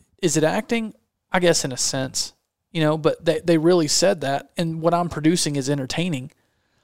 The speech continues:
so I want that said. And people like Chuck and like Dudley and some people like that are really good at coming off the cuff again and making it seem natural. Um, but that's, that's part of producing an entertaining piece of content, is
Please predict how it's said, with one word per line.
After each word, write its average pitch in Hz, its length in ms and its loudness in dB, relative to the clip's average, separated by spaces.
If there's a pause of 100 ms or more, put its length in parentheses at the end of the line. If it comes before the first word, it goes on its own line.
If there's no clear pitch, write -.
so - 160 0
I 156 40 4
want 151 320 -2
that 135 200 -2
said. - 440 -4 (220)
And 147 160 -6
people 170 300 -4
like 143 220 -2
Chuck 131 460 -2
and 139 140 -8
like 143 320 -8
Dudley 139 320 0
and 135 120 -8
some - 140 -10
people 147 240 -6
like 135 140 -4
that 139 160 -2
are 127 60 -10
really 139 280 0
good 135 240 0
at - 200 -2 (680)
coming 151 180 0
off 143 220 0
the 151 80 -6
cuff 139 240 -2
again 139 380 -2
and 135 80 -8
making 139 340 -4
it - 80 -6
seem 139 240 -4
natural. 139 560 -2 (400)
Um, 139 340 -2
but 143 120 -2
that's, - 360 -4 (300)
that's - 240 -4
part 156 280 0
of 139 120 -6
producing 139 640 -4 (120)
an 147 140 -2
entertaining 143 520 -4
piece 135 220 -8
of - 60 -12
content, 127 440 -10
is 143 300 -2